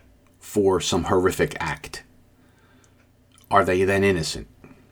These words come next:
Or are they now a participant, a combatant? All right, so these are the kind of distinctions that have to be made.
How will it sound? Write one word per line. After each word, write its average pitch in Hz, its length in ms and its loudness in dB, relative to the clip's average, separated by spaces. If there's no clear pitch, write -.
Or 95 200 -2
are 92 40 0
they 92 160 0
now 87 280 2
a 80 40 0
participant, - 920 -4
a 87 120 -4
combatant? 87 880 -4
All 87 80 -2
right, 90 80 -2
so 101 120 -2
these 113 240 2
are 117 40 0
the 110 80 2
kind 104 260 0
of 92 140 -4
distinctions 123 840 0
that 82 120 2
have 76 240 -4
to 82 80 -6
be 78 100 -2
made. 98 360 0